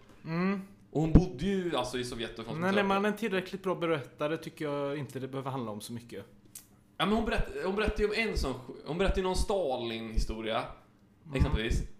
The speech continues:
Speaker 2: Och jag bara, men, alltså, som inte som hon upplevde, utan som hon hade hört om Stalin.
Speaker 1: Just det. Du kommer ihåg mycket mer än vad jag gör från det här sommarpratet.
Speaker 2: Ja, men fast jag tyckte det var ganska intressant. Hon körde, jag kommer inte ihåg om det var Rachmaninoff eller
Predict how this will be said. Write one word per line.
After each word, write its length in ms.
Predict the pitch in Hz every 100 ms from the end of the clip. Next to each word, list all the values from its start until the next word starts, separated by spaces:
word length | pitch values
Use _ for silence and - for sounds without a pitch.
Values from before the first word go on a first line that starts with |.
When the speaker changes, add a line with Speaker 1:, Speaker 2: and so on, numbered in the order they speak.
| -
Speaker 2:
Och 80 | 147
jag 60 |
bara, 120 | 160
men, 80 | 156 -
alltså, 220 | 156 -
som 80 | 175
inte 200 | 165 156
som 140 | 156
hon 140 | 143 147
upplevde, 440 | 147 117 110 143
utan 140 | 127
som 120 | 120 120
hon 140 | 117
hade 120 | 127
hört 160 | 160 123
om 80 | 123
Stalin. 340 | 113 113 117 117 -
Speaker 1:
Just 280 | 131 - -
det. 140 | 107 - - - -
Du 120 | 135
kommer 220 | 139 160
ihåg 180 | 143 120
mycket 460 | 156 160 - -
mer 120 | 151 135
än 100 | 131
vad 80 |
jag 100 | 127
gör 140 | 127 123
från 180 | - 135
det 80 |
här 120 | 123 117
sommarpratet. 500 | 131 123 117 131 -
Speaker 2:
Ja, 60 |
men 100 | 175
fast 180 | 214 -
jag 80 | 170
tyckte 200 | 185 175
det 0 |
var 60 | 165
ganska 160 | 143
intressant. 220 | 123 120
Hon 80 | 127
körde, 400 | 123 139 123 113
jag 100 | -
kommer 140 | 143 127
inte 120 | 123
ihåg 100 | 110 - - -
om 160 | 123 120
det 60 |
var 540 | 117 113 110 107 107 -
Rachmaninoff 520 | 117 - 117 107 107 - - - -
eller 480 | 117 117 110 107